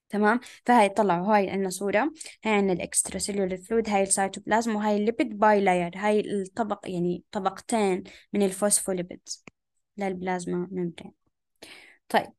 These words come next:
هون بده يحكي لنا برضو عن مكون من مكونات البلازما ممبرين اللي هي الكوليسترول، أو اللي هو إيش؟ اللي هو الكوليسترول. الكوليسترول بحكي لنا هو عبارة عن أستيرول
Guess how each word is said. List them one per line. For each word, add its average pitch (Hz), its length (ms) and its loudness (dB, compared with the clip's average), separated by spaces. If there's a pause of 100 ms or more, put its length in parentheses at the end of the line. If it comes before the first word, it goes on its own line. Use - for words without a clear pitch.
(4000)
هون 320 300 8
بده 247 160 4
يحكي 254 300 2
لنا 262 120 6
برضو 233 340 2
عن 208 180 0
مكون 220 440 2
من 196 180 0
مكونات 196 640 -2
البلازما 196 400 0
ممبرين 202 360 0
اللي 185 360 -4
هي 202 400 2
الكوليسترول، 185 960 -4 (180)
أو 226 140 4
اللي 196 160 -2
هو 214 140 0
إيش؟ 185 380 -2
اللي 190 240 -8
هو 208 160 0
الكوليسترول. 180 760 -4 (280)
الكوليسترول 277 640 4
بحكي 226 320 -4
لنا 226 100 -2
هو 214 140 0
عبارة 208 400 0
عن 196 300 -4
أستيرول 220 720 4